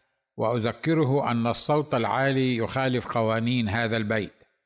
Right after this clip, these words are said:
ومن خلال خبرتي في تربية الأطفال، لاحظت أن الأطفال وهم في السن الصغير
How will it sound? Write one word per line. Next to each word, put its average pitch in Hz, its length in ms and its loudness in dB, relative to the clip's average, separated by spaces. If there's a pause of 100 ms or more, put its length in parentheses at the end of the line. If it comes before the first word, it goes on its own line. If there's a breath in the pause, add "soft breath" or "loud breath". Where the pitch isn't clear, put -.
(280)
ومن 123 220 0
خلال 151 420 0
خبرتي 151 520 0
في 139 140 0
تربية 135 520 0
الأطفال، 131 720 0 (520)
لاحظت 143 560 -2
أن 135 320 0
الأطفال 127 600 0
وهم 123 440 2
في - 140 -6
السن 135 400 0
الصغير 120 680 0